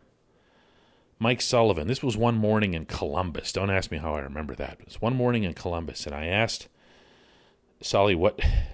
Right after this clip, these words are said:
he'd seen in Blueger. And this was, you know, before he was really a, a blip on most people's radar. And the thing that, that struck me was that he said, "Well, he needs, he needs to develop some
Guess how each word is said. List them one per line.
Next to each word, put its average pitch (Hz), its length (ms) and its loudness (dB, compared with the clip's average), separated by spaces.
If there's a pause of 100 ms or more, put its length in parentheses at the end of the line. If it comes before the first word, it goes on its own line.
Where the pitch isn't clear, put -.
(360)
he'd 117 340 -2
seen 104 400 2
in 80 180 -2
Blueger. 73 380 -2
And 92 80 -6
this 135 160 -4
was, 101 320 -4 (260)
you 104 100 -6
know, 80 220 -8 (440)
before 117 380 0
he 117 140 0
was 85 200 -2
really 95 320 2
a, 71 100 -4 (140)
a 82 100 -10
blip 101 380 0
on 80 180 -4
most 85 300 -6
people's 78 400 -10
radar. 82 440 0 (1080)
And 107 220 0
the 95 80 0
thing 214 320 0
that, - 180 -2 (1000)
that 101 200 0
struck - 460 0
me 107 60 0
was 95 200 0
that 87 80 0
he 104 120 0
said, 101 200 -2
"Well, 131 240 6
he 110 180 0
needs, 139 480 -2
he 107 140 -4
needs 143 280 -4
to - 80 -6
develop 110 460 2
some 85 320 -6